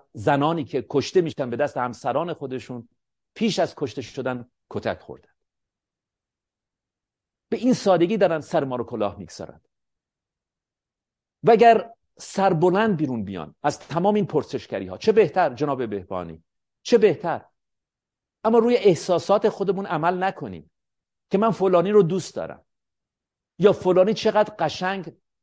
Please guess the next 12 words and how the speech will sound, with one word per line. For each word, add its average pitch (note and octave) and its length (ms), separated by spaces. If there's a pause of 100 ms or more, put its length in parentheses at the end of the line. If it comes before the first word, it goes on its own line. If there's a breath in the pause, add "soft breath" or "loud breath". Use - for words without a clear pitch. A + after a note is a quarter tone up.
(280)
بد E3 160
و D#3+ 40
بیراه C#3 460
میگه D#2+ 260 (1080)
یا G3 140
فلانی F#3+ 380
رفته G#3 280
به F3+ 140
دیدار F3+ 360
فلان D#3 360
نخست C#3+ 400
وزیر. G#2 400